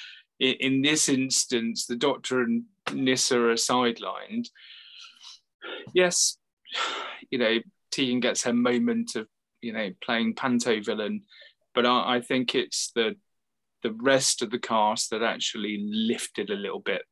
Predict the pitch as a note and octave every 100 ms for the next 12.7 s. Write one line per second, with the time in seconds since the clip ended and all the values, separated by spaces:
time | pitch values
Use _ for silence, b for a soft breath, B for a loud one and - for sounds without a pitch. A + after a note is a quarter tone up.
0 | _ - G#2 G#2 G2+ G#2 _ b b b
1 | b G#2+ G#2+ G#2+ G#2+ G#2 G#2 - _ _
2 | _ C3 C3 C3+ C3+ C#3 C3 - - -
3 | _ _ - B2+ G#2 G#2 G2+ - _ _
4 | _ _ _ - A#2+ A2+ G#2+ A2+ A#2+ A2+
5 | A2+ G#2+ A2 G2+ - - _ _ _ _
6 | - B2 A#2 A#2+ A#2 A#2 - A2 A2 -
7 | A#2+ A#2 A#2 B2+ A#2 G#2+ - _ - B2
8 | - - G#2+ A#2 G#2+ G2 - B B B
9 | B B - D3 C3 - C#3 - C3+ -
10 | - _ _ _ - C3 A#2+ A#2+ - C#3
11 | B2+ A2 G#2+ G#2+ A2 G#2+ - _ _ -
12 | A#2+ A#2 A#2 A2+ A#2 - -